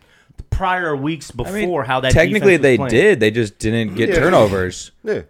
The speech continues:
Speaker 3: I mean, they held
Speaker 2: Because,
Speaker 3: them
Speaker 2: I
Speaker 3: to
Speaker 2: mean,
Speaker 3: twenty-two
Speaker 2: like,
Speaker 3: points.
Speaker 2: but,
Speaker 3: I mean,
Speaker 2: yeah.
Speaker 3: that's
Speaker 2: Well, so besides, so let's look, look, I was looking at it here. The Houston Texans had one good drive where they went for seventy-six yards. The rest of their scoring things was interception,
Speaker 1: They
Speaker 2: four
Speaker 1: own
Speaker 2: plays,
Speaker 1: time of
Speaker 2: four
Speaker 1: possession.
Speaker 2: plays, zero yards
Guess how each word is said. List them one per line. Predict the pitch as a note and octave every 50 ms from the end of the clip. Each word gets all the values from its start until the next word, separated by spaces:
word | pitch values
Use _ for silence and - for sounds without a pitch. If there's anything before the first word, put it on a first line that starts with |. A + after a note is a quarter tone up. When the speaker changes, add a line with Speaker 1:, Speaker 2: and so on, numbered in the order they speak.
| _ _
Speaker 3:
I | A#2+ A#2+
mean, | C3 C#3 D3 D3
they | D#3+ F3
held | F3+ F#3
Speaker 2:
Because, | F3+ E3+ D#3 C#3+
Speaker 3:
them | C#3 -
Speaker 2:
I |
Speaker 3:
to | D3+ D3+
Speaker 2:
mean, | D#3
Speaker 3:
twenty-two | D#3 C#3+ B2+ A#2 G#2 - A#2 A2
Speaker 2:
like, | G2+ -
Speaker 3:
points. | - G2 G#2 G#2 B2+ C3+ B2
Speaker 2:
but, | C3 A2+
Speaker 3:
I |
mean, | G2+ G#2 G#2 F#3
Speaker 2:
yeah. | D#3+ G#2+
Speaker 3:
that's | - -
Speaker 2:
Well, | D3 D3+
so | D3 G3 E3 C#3+
besides, | B2 B2 D3+ C#3 - F3+ F3+ G3 F#3 -
so | - - C#3+
let's | C3+ C3+ C3 -
look, | C3+ B2+ B2+ C3
look, | C#3 D3+ B2
I | A#2+
was | A2+ A#2
looking | C#3+ C#3 C#3+ C#3
at | B2+ B2
it | A#2+
here. | A#2 A2+ F#2+
The | E2+ F#2+
Houston | - - D3 C#3+ E3 D3+
Texans | C#3+ C3 A#2+ A#2+ B2
had | A#2 A#2 G2 F#2+
one | F#2+ G#2+ B2 C3 C3+
good | B2 C3+ C3+
drive | A2+ A#2 A2 G2+ F#2
where | G2 G2+
they | G2
went | G2 G2 F2+
for | -
seventy-six | - A2 G2+ F#2+ F#2 - F#2 F2+ F#2+
yards. | G2 F2 F2 - _ _ _ _ _ _ _
The | - G2
rest | G#2 A#2+ C3+ - -
of | D#3 C3+
their | D3 C#3+ C#3
scoring | - - - D3 C3 A#2 G#2+ G2 G2 F#2+
things | F#2 G2+ F#2 F2+ F#2 F#2+ G2 - _ _ _ _ _ _
was | - G2+ G2 G2+ -
interception, | - C3 C#3 B2+ - C3+ A2+ - - C3
Speaker 1:
They | B2+ B2
Speaker 2:
four | - D3+ D#3+
Speaker 1:
own | E3+ F#3
Speaker 2:
plays, | F3+ E3 D3+ D3
Speaker 1:
time | E3 D#3+ D#3 D3+
of | C#3+ A2+
Speaker 2:
four | B2 B2+
Speaker 1:
possession. | A2 A#2+ C3 D3+ E3 E3+ G#3+
Speaker 2:
plays, | F#3+ F3+ D3 C#3 C3+ B2+
zero | A#2 G2+ G#2+ G#2 A#2 C3 C3+ C3 B2+
yards | A#2 A2+ G#2+ G2 F2+ E2+ D#2+ -